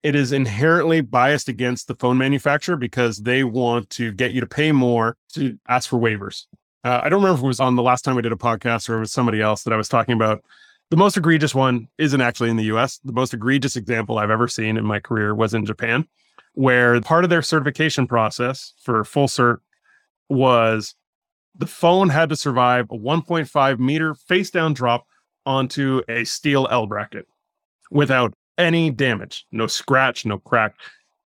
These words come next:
nothing will pass that. Again, we go back to my billet aluminum <laughs> titanium. You will get a scratch and a ding if you drop it from one and a half meters onto a steel L bracket. And it was just there to force the phone manufacturer to either pay a little bit more money for a waiver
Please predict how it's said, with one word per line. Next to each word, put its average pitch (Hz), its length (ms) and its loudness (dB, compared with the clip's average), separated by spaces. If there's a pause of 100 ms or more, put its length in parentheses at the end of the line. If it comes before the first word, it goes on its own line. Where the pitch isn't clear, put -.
(280)
nothing 120 840 0
will 127 120 -4
pass 120 300 -2
that. 98 360 -4
Again, 151 240 0
we 139 100 2
go 147 100 2
back 139 200 2
to 139 80 -2
my 131 120 2
billet 143 420 0
aluminum 156 640 0 (120)
<laughs> - 120 -12
titanium. 143 500 -4 (280)
You 139 160 0
will 185 80 6
get 143 140 2
a 131 40 -2
scratch 139 380 0
and 123 100 0
a 117 40 -4
ding 113 400 -2
if 117 100 -8
you 123 100 -6
drop 117 280 2
it 117 100 -4
from 131 160 4
one 127 120 4
and 120 80 2
a 113 40 2
half 117 160 0
meters 110 380 -2
onto 110 200 -4
a 101 60 -4
steel 110 340 -2
L 127 120 4
bracket. 104 420 -2 (520)
And 135 100 0
it 143 40 2
was 135 160 0
just 175 340 0
there 135 300 4
to 123 420 0
force 151 640 0
the 123 440 -4 (180)
phone 127 180 2
manufacturer 113 720 0
to 113 380 -4
either 110 340 0
pay 135 200 -4
a 156 60 0
little 151 160 0
bit 147 120 0
more 139 160 2
money 127 240 2
for 123 160 0
a 117 60 2
waiver 107 500 -4